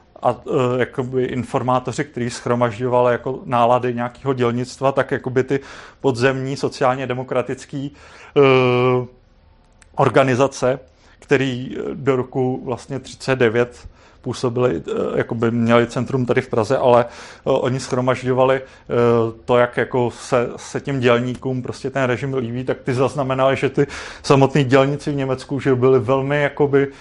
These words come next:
i ty, co byli předtím sociální demokrati nebo komunisti a byli jako vůči tomu režimu nějak, eh, ne-, nebyli úplně přátelský a byli cynický, tak jako zaznamenali, že prostě,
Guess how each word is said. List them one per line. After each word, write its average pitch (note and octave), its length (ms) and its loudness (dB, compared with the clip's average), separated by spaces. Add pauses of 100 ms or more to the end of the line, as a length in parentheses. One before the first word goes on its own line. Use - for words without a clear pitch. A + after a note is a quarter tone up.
(120)
i D3 140 2
ty, D3+ 280 2 (120)
co - 160 -2
byli C#3 200 4
předtím C3+ 340 -6
sociální B2+ 520 0
demokrati A#2+ 460 -6
nebo B2+ 180 -4
komunisti A#2+ 580 -2
a A#2+ 60 -2
byli A#2 240 0
jako A#2 200 -2 (200)
vůči A#2+ 280 -10
tomu B2 240 0
režimu B2 360 0
nějak, B2 360 0 (600)
eh, - 40 -6 (140)
ne-, C3 260 2
nebyli B2+ 300 2
úplně C3+ 280 -4
přátelský A#2+ 600 0
a C3 40 -2
byli B2 200 -2
cynický, B2+ 460 -6
tak B2 160 -4
jako C3+ 240 0 (220)
zaznamenali, B2+ 600 2
že - 140 -2
prostě, B2+ 380 -4